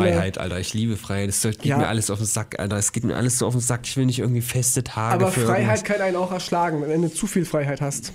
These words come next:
Speaker 2: Und zu
Speaker 1: Ja,
Speaker 2: viel
Speaker 1: ne, zu
Speaker 2: Freizeit.
Speaker 1: viel habe ich ja nicht. Ich habe ja meine Streams, ich habe mein,
Speaker 2: Mhm.
Speaker 1: wenn ich einkaufen gehe, mich mit meiner Mutti treffe,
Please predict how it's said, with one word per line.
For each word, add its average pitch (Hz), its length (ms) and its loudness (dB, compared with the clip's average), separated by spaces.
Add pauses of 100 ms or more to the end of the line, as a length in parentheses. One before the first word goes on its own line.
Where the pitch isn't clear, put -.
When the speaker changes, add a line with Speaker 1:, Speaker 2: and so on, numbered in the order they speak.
(480)
Speaker 2:
Und - 100 -2
zu 190 80 2
Speaker 1:
Ja, 175 60 4
Speaker 2:
viel 180 100 4
Speaker 1:
ne, 185 200 4
zu 214 120 2
Speaker 2:
Freizeit. 135 120 4
Speaker 1:
viel 185 100 6
habe 180 160 2
ich 127 80 -2
ja 117 80 4
nicht. 110 140 2
Ich - 60 -2
habe 156 140 2
ja 151 80 4
meine 139 280 2
Streams, 170 540 0
ich - 120 0
habe 139 160 0
mein, 123 380 4 (120)
Speaker 2:
Mhm. 117 280 -4
Speaker 1:
wenn 123 120 2
ich 127 140 -2
einkaufen 147 480 -2
gehe, 139 160 0
mich 131 180 0
mit 131 160 0
meiner 120 240 2
Mutti 147 280 0
treffe, 143 680 0